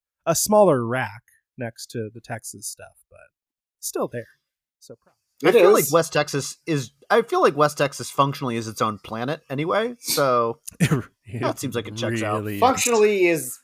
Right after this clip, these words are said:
Speaker 3: a little bit of an
Speaker 1: <laughs>
Speaker 3: overstatement.
Speaker 1: Yeah, functionally I wouldn't put that in there,
Speaker 3: <laughs>
Speaker 1: but it is its own planet, yes. Texas is its own planet, and then West Texas is the Pluto, uh, that no one wants to talk about. So.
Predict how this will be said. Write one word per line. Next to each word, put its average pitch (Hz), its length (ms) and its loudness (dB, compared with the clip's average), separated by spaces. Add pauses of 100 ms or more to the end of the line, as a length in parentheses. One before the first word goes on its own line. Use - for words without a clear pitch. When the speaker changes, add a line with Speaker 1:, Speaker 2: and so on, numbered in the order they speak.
(100)
Speaker 3:
a 156 80 -4
little 147 280 0
bit 143 120 -2
of 131 200 -2
an 127 100 -8
Speaker 1:
<laughs> - 40 -20
Speaker 3:
overstatement. 123 760 0
Speaker 1:
Yeah, 151 300 2
functionally 175 500 -2
I 131 40 0
wouldn't 113 240 -4
put 107 160 -8
that 98 180 -8
in 101 100 -12
there, 104 140 -8 (320)
Speaker 3:
<laughs> - 200 -20
Speaker 1:
but 110 260 -6 (280)
it 175 140 4
is 175 160 8
its 151 120 0
own 131 200 2
planet, 107 440 -6
yes. - 440 -12 (280)
Texas 185 380 0
is 147 160 0
its 135 180 0
own 120 180 0
planet, 110 480 -4
and 120 140 -6
then 117 180 -4
West 131 260 -2
Texas 117 400 -6
is 110 160 -8
the 113 100 -14
Pluto, 113 480 -2
uh, 92 160 -14
that 110 180 -12
no 113 140 -6
one 107 140 -6
wants 104 220 -10
to 110 80 -18
talk 107 280 -12
about. 104 320 -16 (540)
So. - 160 -4